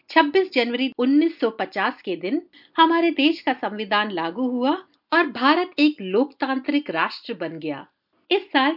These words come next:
चौहत्तरवें गणतंत्र दिवस के अवसर पर सिडनी में भारतीय दूतावास में तिरंगा फहराया गया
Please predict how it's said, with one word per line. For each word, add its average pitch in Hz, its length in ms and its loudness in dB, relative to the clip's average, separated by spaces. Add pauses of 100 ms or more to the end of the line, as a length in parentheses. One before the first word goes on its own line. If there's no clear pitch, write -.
चौहत्तरवें 285 680 0
गणतंत्र 233 500 -2
दिवस 202 340 -6
के 208 60 -2
अवसर 165 340 -2 (100)
पर 208 140 0 (440)
सिडनी 370 300 2
में 339 180 0
भारतीय 233 420 0
दूतावास 202 680 -2
में 302 240 0
तिरंगा 220 380 0
फहराया 180 500 -2
गया 247 320 0